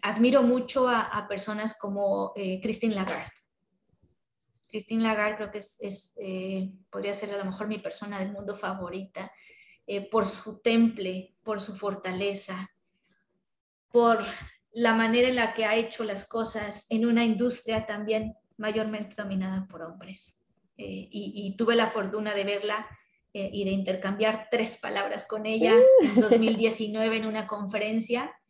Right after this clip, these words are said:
Speaker 2: Ujú.
Speaker 1: Eh, y bueno, se me hizo una, una mujer espectacular.
Speaker 2: Pues mira, ya estamos casi llegando al, al final de este episodio, eh, que la verdad se me ha ido, eh, como volando. Me gustaría saber si nos puedes dejar algún consejo,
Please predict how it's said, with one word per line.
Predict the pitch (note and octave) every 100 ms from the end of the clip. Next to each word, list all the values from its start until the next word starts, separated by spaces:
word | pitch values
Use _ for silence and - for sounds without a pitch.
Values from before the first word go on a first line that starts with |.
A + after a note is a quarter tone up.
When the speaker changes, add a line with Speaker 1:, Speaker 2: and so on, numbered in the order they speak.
| _ -
Speaker 2:
Ujú. | F#3+
Speaker 1:
Eh, | G3 F#3+ F#3+ G3
y | G#3+ G#3 G3+
bueno, | G#3 F#3+
se | F#3+ G3+
me | G3+
hizo | G#3+ G#3
una, | G#3 G#3 G3+
una | G#3 G3+
mujer | G3 F#3 F#3
espectacular. | - - - - - - - - _
Speaker 2:
Pues | A#3+ A#3+ -
mira, | B3 B3 G#3
ya | G#3+ C4
estamos | C#4 C#4 C#4+
casi | - B3 C4
llegando | B3+ G#3+ G#3 A3 A#3
al, | G#3+ F#3+ E3+ -
al | F3+ F3+
final | G3 G3 G3 G3+
de | A3 G#3
este | G3 - A3+
episodio, | G#3+ E3+ - F#3 A3+ E4 - -
eh, | F3+ D#3+ D#3
que | F3
la | E3+
verdad | F3 F#3 F#3
se | G3+
me | F#3
ha | F#3
ido, | F#3 F#3+ F3+ D#3+ -
eh, | F3 D#3 C#3+ D#3+ -
como | F#3 F3+
volando. | F3 E3+ F3+ G3 C#4+ _ _
Me | B3+ C4
gustaría | C4+ B3+ C#4 C#4 D4
saber | D#4 D4 C4+
si | C4 C#4
nos | B3 -
puedes | A3+ B3 A#3+
dejar | A3 G#3 G#3+
algún | A3 G3+ A3
consejo, | G#3+ A#3 G3+ - A3 - F3